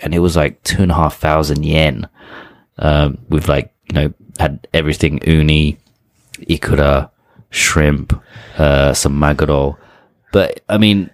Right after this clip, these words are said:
two thousand yen's a lot of money, and it, it was good, but I don't think I'd wanna pay that much for, uh,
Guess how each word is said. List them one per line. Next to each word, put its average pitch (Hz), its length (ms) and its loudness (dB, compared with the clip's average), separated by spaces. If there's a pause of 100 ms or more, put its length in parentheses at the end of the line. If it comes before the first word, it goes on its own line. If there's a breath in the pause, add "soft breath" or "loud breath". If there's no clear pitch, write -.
(120)
two 127 140 0
thousand 110 320 2
yen's 98 180 2
a 95 40 2
lot 95 140 4
of 90 60 0
money, 92 400 2
and 90 160 -6
it, 98 120 -6
it 107 60 -4
was 107 180 -4
good, 110 440 2 (460)
but 85 400 2 (200)
I 82 80 -2
don't 87 240 2
think 85 140 -2
I'd 80 100 0
wanna 82 200 2
pay 78 220 2
that 76 200 0
much 71 340 -2
for, 71 400 0
uh, 69 240 0